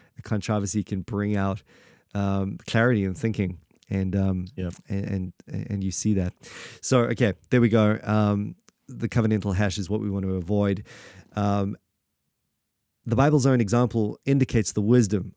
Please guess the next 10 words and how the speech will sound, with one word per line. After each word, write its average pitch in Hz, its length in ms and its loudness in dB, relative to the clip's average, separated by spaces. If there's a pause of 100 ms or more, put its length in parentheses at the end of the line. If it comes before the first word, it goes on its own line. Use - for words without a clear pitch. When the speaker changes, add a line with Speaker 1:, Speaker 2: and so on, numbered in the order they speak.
Speaker 1:
of 107 160 -4
distinguishing 104 580 -2
the 92 80 -4
two 98 380 0 (340)
redemptive 95 580 -2
arrangements 92 640 -4 (240)
as 95 160 -6
two 107 160 -2
distinct 95 380 -4
covenants. 92 500 -4